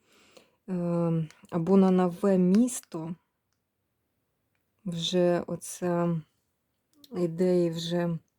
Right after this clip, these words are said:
можливо, таке місто біля моря. Туди буде переключатися. Заперечую.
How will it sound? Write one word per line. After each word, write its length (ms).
можливо, 840
таке 300
місто 760
біля 440
моря. 580
Туди 400
буде 280
переключатися. 1300
Заперечую. 1120